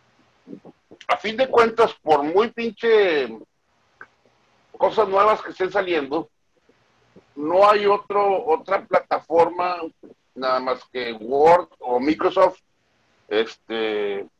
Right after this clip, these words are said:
Office, pues, el Office o, ¿cómo se llama en, en, en las de Apple? Este, la, la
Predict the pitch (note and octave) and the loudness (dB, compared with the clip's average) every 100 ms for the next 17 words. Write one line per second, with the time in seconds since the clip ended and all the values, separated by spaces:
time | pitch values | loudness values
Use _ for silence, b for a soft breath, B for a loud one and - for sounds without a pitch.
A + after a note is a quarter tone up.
0 | _ - F3+ F#3+ E3 D#3 F3 - _ _ | _ 2 2 2 -2 0 -2 -2 _ _
1 | _ _ _ _ _ _ - - A2+ B2+ | _ _ _ _ _ _ -20 -8 -4 2
2 | D#3+ G#3+ G3+ G3 - - _ A#2 A#2 A2+ | 2 2 -2 -6 -10 -20 _ -2 0 0
3 | G#2+ G#2 G2+ _ _ _ _ _ _ _ | 0 -2 -6 _ _ _ _ _ _ _
4 | _ _ _ _ - D#3 F3+ E3 D#3 F3+ | _ _ _ _ -6 -6 -2 2 2 2
5 | D#3+ A#2+ B2 A#2+ A#2 A#2 A2+ A#2 C3+ - | 2 -2 -6 -8 -2 0 2 4 4 4
6 | E3+ D#3 - - A#2 G#2+ G#2+ G#2+ G#2+ G2+ | 0 0 -2 -6 -2 0 0 2 0 0
7 | G2 | -4